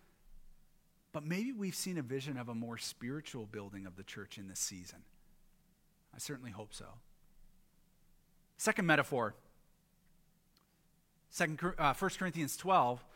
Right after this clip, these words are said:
Paul likens the church to a body. "For just as the body has,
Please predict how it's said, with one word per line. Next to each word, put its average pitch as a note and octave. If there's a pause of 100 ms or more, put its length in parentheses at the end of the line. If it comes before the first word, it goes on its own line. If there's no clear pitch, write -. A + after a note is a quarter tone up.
(180)
Paul E3+
likens D#3+
the C3+
church -
to D3
a A2
body. B2 (1700)
"For D3+
just D#3
as E3
the D#3+
body D3+
has, C#3